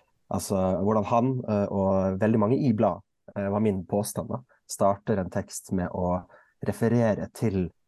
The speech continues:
en samtale de har hatt, eh, med noen andre, eh, kritikere, eller om en bok, da.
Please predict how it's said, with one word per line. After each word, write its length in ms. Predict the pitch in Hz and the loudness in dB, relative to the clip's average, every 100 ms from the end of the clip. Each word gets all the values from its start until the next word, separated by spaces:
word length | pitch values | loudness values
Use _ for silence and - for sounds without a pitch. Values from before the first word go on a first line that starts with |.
| - | -6
en 120 | 98 | -2
samtale 640 | - - 98 - 117 98 82 | -2 -2 -4 -4 -2 -2 -4
de 120 | 82 | -4
har 100 | 87 | -4
hatt, 420 | - _ - - _ _ _ _ 95 | -6 _ -16 -16 _ _ _ _ -4
eh, 260 | 92 90 | -2 0
med 300 | 98 101 95 | 2 2 2
noen 220 | 92 90 92 | 0 0 0
andre, 480 | 104 123 127 87 95 95 | 2 2 2 0 -8 -8
eh, 240 | 92 90 | -6 -6
kritikere, 680 | - 98 - 90 - 92 87 - | -4 -6 -4 -10 -4 -2 -2 -2
eller 360 | 90 87 87 139 | -2 -2 -2 2
om 220 | 127 101 | 2 2
en 100 | 95 | 0
bok, 280 | 110 - | -2 -4
da. 100 | - | -10